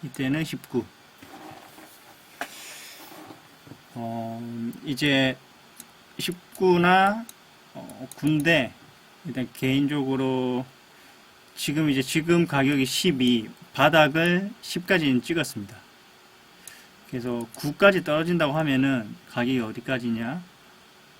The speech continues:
어, 이 정도. 구가 이 정도죠.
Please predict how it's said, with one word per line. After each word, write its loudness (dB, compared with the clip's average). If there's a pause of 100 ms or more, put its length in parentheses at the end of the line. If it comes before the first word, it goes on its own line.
(1300)
어, -14
이 -4
정도. -2 (1900)
구가 -4
이 2
정도죠. -2